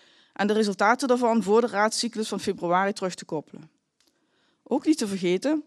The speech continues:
het voorzieningenniveau is op peil gebleven. Maar, en dat zeggen we met respect, we zijn er nog niet. Er zijn dossiers waar nu tempo nodig is.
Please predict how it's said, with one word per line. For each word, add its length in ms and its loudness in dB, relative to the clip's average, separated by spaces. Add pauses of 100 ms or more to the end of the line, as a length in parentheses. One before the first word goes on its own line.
(140)
het 160 -4
voorzieningenniveau 640 6
is 80 2
op 100 -6
peil 240 2
gebleven. 460 -6 (880)
Maar, 400 0 (160)
en 120 -8
dat 120 -6
zeggen 240 2
we 60 4
met 160 4
respect, 560 -6
we 100 -6
zijn 220 2
er 80 0
nog 140 -4
niet. 300 -6 (600)
Er 120 -4
zijn 180 6
dossiers 400 2
waar 120 0
nu 140 0
tempo 360 0
nodig 300 -2
is. 360 -10